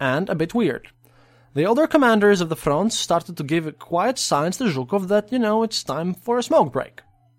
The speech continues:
Zhukov asked Stalin for this small break, and the leader, of course, allowed for this. Stalin smoked his pipe right there, while sitting at the table, but everyone else left for the smoking room.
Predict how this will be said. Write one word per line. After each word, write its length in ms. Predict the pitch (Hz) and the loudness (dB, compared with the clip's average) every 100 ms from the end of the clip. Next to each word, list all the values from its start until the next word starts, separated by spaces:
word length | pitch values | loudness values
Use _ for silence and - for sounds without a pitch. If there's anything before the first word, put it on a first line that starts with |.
| - _ - _ _ | -20 _ -20 _ _
Zhukov 380 | - 311 302 233 | -4 0 2 2
asked 220 | 220 - | 0 -2
Stalin 420 | - 381 165 160 | 0 2 2 0
for 300 | - 139 127 | -2 -2 -2
this 180 | 127 117 | -4 -6
small 380 | - - 131 120 | -8 -4 -4 -2
break, 340 | 139 165 180 | -2 -2 -4
and 280 | 180 170 160 | -4 -2 0
the 40 | |
leader, 300 | 135 165 214 | 0 2 2
of 140 | 254 233 | 2 -2
course, 400 | 139 147 - - - | -4 -4 -6 -8 2
allowed 280 | 262 233 | 4 4
for 160 | - 131 | 2 -6
this. 380 | 123 - - - _ _ _ _ _ _ _ - | -6 -12 -18 -20 _ _ _ _ _ _ _ -12
Stalin 460 | - 247 277 285 | 0 4 6 4
smoked 320 | 240 190 156 - | 4 2 2 -2
his 160 | 123 | -6
pipe 300 | - 143 151 | -2 -2 -2
right 280 | - 180 185 | -2 0 0
there, 360 | 202 226 107 120 | 2 2 2 -6
while 220 | 156 143 | -4 -4
sitting 240 | - 156 151 | 0 0 0
at 80 | |
the 40 | 165 | 0
table, 400 | 226 220 135 120 | 2 2 2 -2
but 160 | 127 | -4
everyone 360 | - 180 165 127 | -2 0 0 0
else 320 | 151 240 - | 0 0 -4
left 320 | - 131 131 - | -4 -4 -4 -4
for 180 | 185 | -2
the 80 | 185 | -2
smoking 400 | - 233 214 120 | 2 2 2 -4
room. 340 | 110 113 - | -6 -10 -14